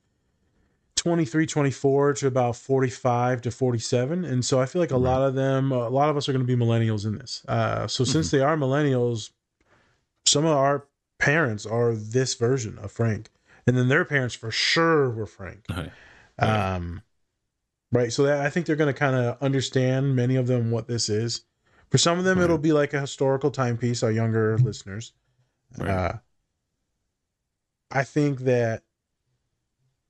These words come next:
Speaker 1: Frank one hundred percent needed some, some therapy and some love.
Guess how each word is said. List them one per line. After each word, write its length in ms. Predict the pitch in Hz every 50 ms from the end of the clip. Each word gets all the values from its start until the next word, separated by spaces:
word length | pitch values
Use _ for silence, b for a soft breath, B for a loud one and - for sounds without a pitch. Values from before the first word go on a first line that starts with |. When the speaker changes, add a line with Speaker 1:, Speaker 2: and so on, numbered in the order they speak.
| _ _ _ -
Speaker 1:
Frank 340 | - - - 135 135 135 123
one 180 | 131 131 123 117
hundred 340 | 104 135 143 135 135 123 -
percent 460 | 131 117 - - 127 120 113 104 104
needed 300 | 117 120 113 120 113 -
some, 420 | - 123 117 107 104 101 98 98
some 240 | - - - 113 104
therapy 440 | - 117 117 120 120 120 - 160 156
and 160 | 147 123 113
some 200 | - 110 104 104
love. 340 | 104 104 113 143 160 -